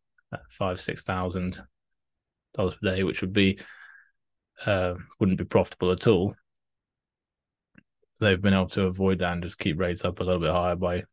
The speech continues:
um, locking in contracts for long duration. But because of the soft rates we've seen this year, they haven't been able to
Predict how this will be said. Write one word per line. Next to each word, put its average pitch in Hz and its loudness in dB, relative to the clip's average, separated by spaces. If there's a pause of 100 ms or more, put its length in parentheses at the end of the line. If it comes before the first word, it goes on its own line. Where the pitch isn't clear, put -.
(320)
um, 90 -6 (120)
locking 95 0
in 90 -2
contracts 95 0 (220)
for 98 -6
long 92 -4
duration. 95 2
But 104 4 (1600)
because 113 6
of 104 6
the 101 6
soft - 4
rates 101 4
we've 90 -4
seen 104 4
this 87 -4
year, 87 -4
they 92 2
haven't 98 4
been 92 2
able 90 0
to 90 0